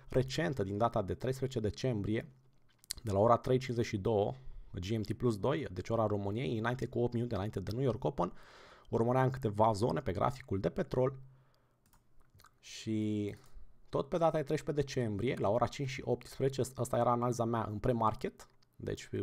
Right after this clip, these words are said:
P M P, pre-market prep, și vedem prețul face pullback chiar în zona mea bullish list-ul meu, unde mă așteptam să vedem un, uh, influx de cumpărători și vedem buyeri împing prețul peste pragul de șaizeci, obținând un risk reward, uh, foarte decent pentru acea zi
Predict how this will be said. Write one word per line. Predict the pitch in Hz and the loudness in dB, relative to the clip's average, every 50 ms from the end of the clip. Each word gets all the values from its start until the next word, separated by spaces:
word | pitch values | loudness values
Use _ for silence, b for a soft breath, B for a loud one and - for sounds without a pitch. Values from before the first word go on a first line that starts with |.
| 95 | -4
P | - 120 | -2 -2
M | 120 117 110 | -2 -2 -2
P, | 101 139 131 | -2 -4 -2
pre-market | - 117 113 113 110 - - 101 - | -2 0 2 2 0 0 -2 -4 0
prep, | - - - - - - b b b b b | 2 0 0 0 -2 -14 b b b b b
și | - - 143 | -4 0 4
vedem | 135 135 131 143 135 127 | 4 6 4 4 0 0
prețul | 131 - 131 127 - - 127 | 2 2 0 2 2 2 0
face | 120 - 127 - - - | 2 4 2 2 2 -2
pullback | - - 131 127 113 113 - | -2 2 2 2 4 2 0
chiar | - 117 113 | 2 0 2
în | 113 110 | 2 2
zona | 101 113 110 110 | 2 2 2 2
mea | 107 107 101 | 2 2 2
bullish | 95 101 117 117 110 101 - | 2 2 2 2 2 2 0
list-ul | - 113 107 - - 98 | -2 -2 -2 -2 -2 -2
meu, | 98 127 165 151 | -2 0 -2 -2
unde | 107 101 98 104 | -2 -2 -2 -2
mă | 104 104 | 0 -2
așteptam | 98 - - 95 - - 127 120 104 | -2 -2 -4 -6 0 2 2 2 2
să | - - | 0 -4
vedem | 98 101 104 101 113 110 107 104 110 - - - - - | -2 -2 0 0 0 -2 -2 -4 -6 -10 -16 -20 -18 -8
un, | 107 104 101 101 101 98 95 95 | -6 -4 -2 -2 -2 -2 -2 -2
uh, | 92 90 92 - - | -2 -4 -6 -6 -6
influx | - 107 104 98 - 156 156 120 101 | -4 -2 -2 -2 0 0 0 0 2
de | 165 165 | 0 0
cumpărători | - - 175 - - 143 135 131 131 143 143 139 139 B B B B B B | 2 2 0 4 6 6 6 6 6 4 4 4 2 B B B B B B
și | - - | -4 0
vedem | 113 120 120 117 110 101 | 4 4 4 4 4 6
buyeri | 101 117 113 113 107 104 | 8 8 8 8 6 4
împing | 104 101 104 113 104 95 | 0 -2 -2 -4 -4 -4
prețul | 95 - - 113 - - 98 - - | 0 0 0 0 0 -2 -8 -8 -4
peste | - 101 - - - | -4 -4 -4 -4 -8
pragul | - - 110 104 98 92 | 0 4 4 4 4 4
de | 90 92 | -2 -2
șaizeci, | - - 113 101 95 90 107 156 170 151 - - - B B B B B B B B B | 0 2 2 2 2 2 2 2 0 0 0 -6 -12 B B B B B B B B B
obținând | - - - - 127 117 | -6 -4 2 2 2 2
un | 117 113 113 | 4 2 4
risk | 117 107 101 | 4 2 2
reward, | 104 101 98 95 101 101 95 90 85 92 | 2 0 2 4 4 4 2 0 -2 -4
uh, | 92 95 | -4 -4
foarte | - - - 147 135 - 113 | 0 4 4 4 6 6 2
decent | 101 101 104 - - 160 165 147 135 | 2 2 0 2 2 -2 -2 -2 -4
pentru | - 107 95 - | -4 -4 -2 -2
acea | 104 - - 117 107 | -4 -2 2 2 2
zi | 98 104 143 190 | 2 2 0 -4